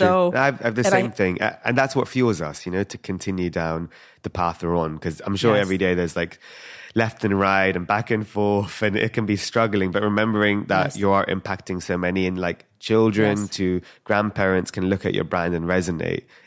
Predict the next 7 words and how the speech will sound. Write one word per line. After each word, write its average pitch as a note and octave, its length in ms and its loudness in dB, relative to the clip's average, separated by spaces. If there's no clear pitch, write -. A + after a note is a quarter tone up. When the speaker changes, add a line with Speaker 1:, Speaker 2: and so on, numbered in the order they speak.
Speaker 2:
It's - 220 -4
that D3+ 40 -4
Speaker 1:
Yes. G3+ 160 0
Speaker 2:
culture, F#2 400 -2
that E2+ 140 -2
heritage, E2+ 760 -2
uh, E2 260 -2